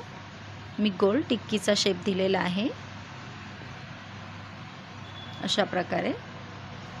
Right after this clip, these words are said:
सर्व टिक्क्या आपल्या बनवून झालेल्या आहेत. तुम्ही बघू शकता किती सुंदर टिक्क्या बनलेल्या आहेत. गॅसवर कढई तापत ठेवायची आहे.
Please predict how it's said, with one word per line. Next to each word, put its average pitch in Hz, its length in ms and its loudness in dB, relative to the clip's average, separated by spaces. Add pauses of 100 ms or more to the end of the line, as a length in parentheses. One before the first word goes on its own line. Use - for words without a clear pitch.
(580)
सर्व 220 320 8
टिक्क्या 233 380 6
आपल्या 202 260 8
बनवून 190 340 6
झालेल्या 240 460 6
आहेत. 214 240 6 (1700)
तुम्ही 202 160 6
बघू 202 220 6
शकता 269 280 8
किती 233 220 4
सुंदर 220 480 8
टिक्क्या 240 280 10
बनलेल्या 220 460 8
आहेत. 240 260 10 (420)
गॅसवर 202 360 8
कढई 208 320 8 (100)
तापत 202 340 6
ठेवायची 247 420 8
आहे. 233 280 10